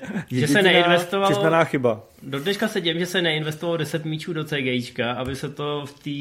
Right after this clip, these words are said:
Speaker 2: Disney Plus verzi opravilo, protože myslím, že by to udělalo hodně. Minimálně deset procent by lidi přidali na hodnocení.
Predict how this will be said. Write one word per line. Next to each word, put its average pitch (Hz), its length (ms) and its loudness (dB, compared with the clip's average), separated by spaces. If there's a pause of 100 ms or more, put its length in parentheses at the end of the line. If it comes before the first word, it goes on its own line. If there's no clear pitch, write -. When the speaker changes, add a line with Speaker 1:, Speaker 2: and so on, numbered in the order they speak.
(120)
Speaker 2:
Disney 139 240 0
Plus 151 200 -6
verzi 151 340 2
opravilo, 151 560 0
protože 135 560 -8 (600)
myslím, 156 240 -4
že 143 120 0
by 139 100 -2
to 147 120 -4
udělalo 151 340 4
hodně. 131 360 0
Minimálně 190 360 0
deset 180 260 -2
procent 170 360 0
by 151 100 -4
lidi 151 200 -4
přidali 143 340 -4
na 117 80 -4
hodnocení. 104 520 -10